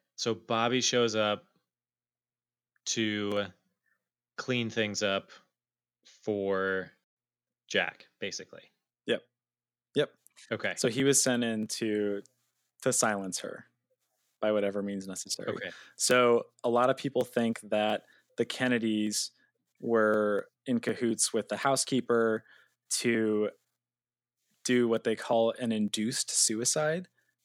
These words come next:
Speaker 2: by basically, like, really upsetting her, making sure that she has enough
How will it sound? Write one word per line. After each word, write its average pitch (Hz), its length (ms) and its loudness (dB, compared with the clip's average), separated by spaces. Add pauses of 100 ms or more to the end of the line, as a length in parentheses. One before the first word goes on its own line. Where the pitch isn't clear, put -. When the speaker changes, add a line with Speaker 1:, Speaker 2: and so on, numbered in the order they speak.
(140)
Speaker 2:
by 110 480 2 (240)
basically, 117 400 0
like, 104 280 -2 (200)
really 127 300 4
upsetting 131 460 2
her, 101 380 -4 (320)
making 120 300 0
sure 123 280 2
that 113 140 0
she 117 140 -2
has 107 300 -2
enough 104 260 -4